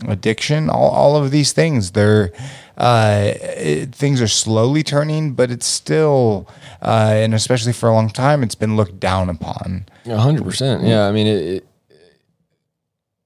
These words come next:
Speaker 2: we won't go down this rabbit hole too much, but it, it's, it's funny how often you hear, hear these stories or on other podcasts and stuff with the mental health thing, the,
Speaker 1: Yeah.
Speaker 2: um, being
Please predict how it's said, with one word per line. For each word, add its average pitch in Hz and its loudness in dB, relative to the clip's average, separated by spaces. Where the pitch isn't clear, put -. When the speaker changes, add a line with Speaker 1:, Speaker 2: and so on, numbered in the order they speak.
Speaker 2:
we 120 0
won't 123 2
go 113 4
down 107 4
this 101 0
rabbit 104 2
hole 107 2
too 110 0
much, 104 2
but 107 2
it, 113 0
it's, 117 0
it's 113 -6
funny 151 0
how 120 2
often 104 0
you 104 2
hear, 104 2
hear 104 0
these 95 0
stories 98 0
or 90 0
on 101 0
other 98 2
podcasts 85 0
and 87 -4
stuff - -2
with 90 -4
the - -4
mental 76 -2
health 69 0
thing, 73 -2
the, 65 -2
Speaker 1:
Yeah. 95 -4
Speaker 2:
um, 80 0
being 87 2